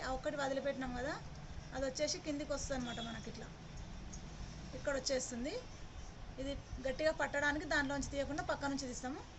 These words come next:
దీన్ని మళ్ళీ సూది నుంచి తిప్పుతూ వెనుకల నుంచి రెండు కుట్లు వేసుకుంటే అయిపోద్దండి. మళ్ళీ దీంట్లో కుట్టేటప్పుడు నెక్స్ట్ ఒకటి అయిపోయిన తర్వాత పక్కకి వెళ్ళాలి కదా మనం.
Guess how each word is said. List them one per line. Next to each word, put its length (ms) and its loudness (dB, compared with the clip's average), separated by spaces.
దీన్ని 320 2
మళ్ళీ 260 2
సూది 280 2
నుంచి 220 2
తిప్పుతూ 280 -4
వెనుకల 320 4
నుంచి 180 2
రెండు 180 2
కుట్లు 200 0
వేసుకుంటే 320 0
అయిపోద్దండి. 500 0
మళ్ళీ 220 0
దీంట్లో 220 4
కుట్టేటప్పుడు 520 4
నెక్స్ట్ 240 0
ఒకటి 180 2
అయిపోయిన 360 4
తర్వాత 260 2
పక్కకి 260 2
వెళ్ళాలి 280 4
కదా 180 4
మనం. 120 2